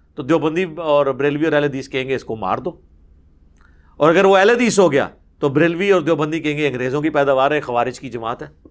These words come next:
دیوبندی ہوگا تو بریلوی نے کہنا، "گستاخ رسول ہے۔" بریلوی ہو گیا تو باقیوں نے کہنا، "یہ مشرک ہے۔" تو وہ تو کہے گا، "پائی میں باہر ہی ٹھیک ہے،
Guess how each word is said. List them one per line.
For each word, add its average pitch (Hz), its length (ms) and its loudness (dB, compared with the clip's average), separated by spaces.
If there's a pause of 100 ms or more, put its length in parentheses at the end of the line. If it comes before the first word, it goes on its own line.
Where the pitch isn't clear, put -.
(3000)
دیوبندی 170 440 4
ہوگا 185 200 6
تو 175 80 6
بریلوی 160 320 2
نے 170 80 2
کہنا، 143 280 0
"گستاخ 107 260 -4
رسول 117 380 -6
ہے۔" 156 80 -8 (480)
بریلوی 170 360 2
ہو 202 120 6
گیا 180 120 4
تو 165 160 0
باقیوں 156 400 2
نے 185 100 2
کہنا، 156 180 0
"یہ 135 60 -2
مشرک 117 380 -10
ہے۔" 147 60 -10 (1080)
تو 139 100 2
وہ 180 120 6
تو 190 120 0
کہے 185 120 2
گا، 196 80 4
"پائی 170 220 2
میں 180 100 0
باہر 170 220 4
ہی 143 80 0
ٹھیک 95 260 -14
ہے، - 180 -20